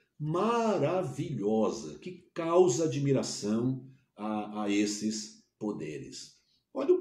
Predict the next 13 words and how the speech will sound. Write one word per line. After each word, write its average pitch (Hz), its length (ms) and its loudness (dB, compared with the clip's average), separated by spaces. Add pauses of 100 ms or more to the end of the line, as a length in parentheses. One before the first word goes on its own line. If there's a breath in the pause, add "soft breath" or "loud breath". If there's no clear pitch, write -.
(120)
olha, 240 340 6
olha 220 180 4
o 220 40 2
que 214 80 -8
Satanás 147 720 -4
tem, 131 420 2 (300 loud breath)
é, 110 200 -4
tentado 117 920 -2
em 107 160 -2
toda 123 220 2
a - 20 6
existência 107 680 -4
dele, 98 460 -6